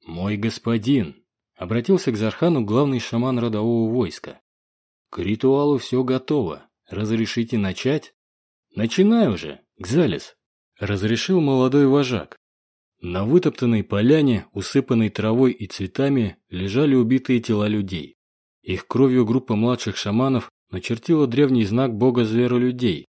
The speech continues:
Харсиса. Печать имела острые концы, сходящиеся в причудливых узорах. Когда символ был полностью прорисован, то засветился мерным красным сиянием. "Господин",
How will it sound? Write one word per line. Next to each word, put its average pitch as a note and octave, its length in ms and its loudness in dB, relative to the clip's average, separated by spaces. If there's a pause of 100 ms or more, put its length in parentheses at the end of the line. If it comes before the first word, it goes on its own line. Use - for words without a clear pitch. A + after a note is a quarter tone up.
Харсиса. - 720 -8 (640)
Печать B2 420 -2
имела B2+ 320 4
острые G2+ 480 -4
концы, G2+ 680 -4
сходящиеся B2+ 720 -2
в - 80 -6
причудливых A#2+ 640 0
узорах. A2+ 560 0 (560)
Когда F#2 280 -4
символ A2+ 460 2
был G2+ 180 -2
полностью A2 520 0
прорисован, G2 800 0 (120)
то F#2 120 -6
засветился G2+ 680 -2
мерным A2+ 420 2
красным G2+ 400 -6
сиянием. E2 680 -2 (560)
"Господин", A2 840 -2